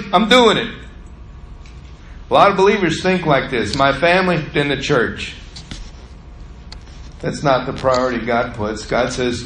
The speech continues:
"God first, others second, and you third." But God actually does it like this.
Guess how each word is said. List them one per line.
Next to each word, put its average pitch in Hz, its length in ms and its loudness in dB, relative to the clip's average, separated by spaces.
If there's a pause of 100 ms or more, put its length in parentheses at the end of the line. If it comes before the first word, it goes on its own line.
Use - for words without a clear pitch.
(160)
"God 117 260 2
first, 113 460 -4 (640)
others 107 400 -6 (100)
second, 117 480 -6 (320)
and 87 100 -8
you 98 220 -4
third." 55 380 -4 (1400)
But 117 320 -4
God 110 380 -2 (320)
actually 131 340 0
does 117 220 -2
it 127 100 -8
like 120 280 -4
this. 113 400 -4